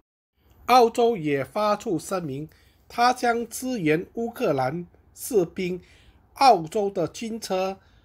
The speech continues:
和一切军事用品，还有医疗用品所以可以看出，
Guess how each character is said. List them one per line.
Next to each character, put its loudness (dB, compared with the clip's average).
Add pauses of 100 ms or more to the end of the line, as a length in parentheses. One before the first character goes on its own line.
(260)
和 -2 (260)
一 -8
切 -2 (120)
军 -2
事 0
用 4
品， -8 (320)
还 2
有 2
医 -6
疗 4 (580)
用 2
品 -10 (680)
所 2
以 0
可 -4
以 0
看 -2
出， -4